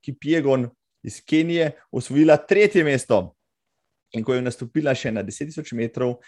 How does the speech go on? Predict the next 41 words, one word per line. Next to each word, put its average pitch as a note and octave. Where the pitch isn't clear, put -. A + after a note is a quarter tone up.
je G2+
že A2+
na F#2
štartu F#2+
izgledala G#2
utrujena. B2+
Potem E3+
pa E3
je D3+
še E3
svetovna E3+
rekorderka C3+
Etiopijka C#3+
Gidej, D3+
ki C3
je B2
pred A#2
mesecem B2
dni B2+
v A2
oseminštiridesetih C3
urah C3+
snela C#3
svetovni D#3
rekord D3
na B2
tej C3+
razdalji, A#2
eh, -
začela C3+
diktirati A#2+
celovit C#3
tempo, C3+
je C#3
pa C#3+
že C#3
izgledalo, C3
da A#2
jo A2+
bo E3+
morda D3